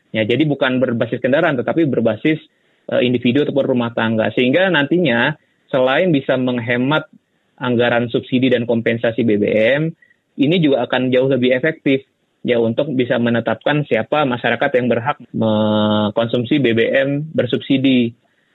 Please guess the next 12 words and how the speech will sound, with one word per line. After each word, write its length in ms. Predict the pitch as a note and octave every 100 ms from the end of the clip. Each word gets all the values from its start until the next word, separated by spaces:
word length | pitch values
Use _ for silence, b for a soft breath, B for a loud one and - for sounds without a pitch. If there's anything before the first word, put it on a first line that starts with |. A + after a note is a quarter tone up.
| -
Atau 320 | A#2+ B2 A#2+
dalam, 400 | B2 A#2+ A#2+ A#2+
eh, 320 | - B2 A#2
tahap 320 | A#2 A#2+ A#2+
selanjutnya, 480 | B2+ A#2 A#2 A#2+ D#3+
pemerintah 480 | B2+ A#2 A#2 D#3 D3+ _ _
perlu 320 | B2+ C#3+ D#3+
menerbitkan 1200 | C#3+ C3 B2+ B2+ B2 B2 C3 B2+ B2 B2 - C3
aturan 320 | B2 C3 C#3 C3+
yang 80 |
lebih 160 | B2 B2
tegas 240 | B2 A#2+